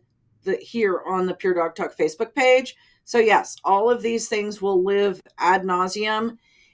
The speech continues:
and it will even slop over to the, to the YouTube page when,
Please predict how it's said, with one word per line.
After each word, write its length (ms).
and 360
it 140
will 220
even 560
slop 600
over 260
to 100
the, 380
to 100
the 100
YouTube 440
page 480
when, 220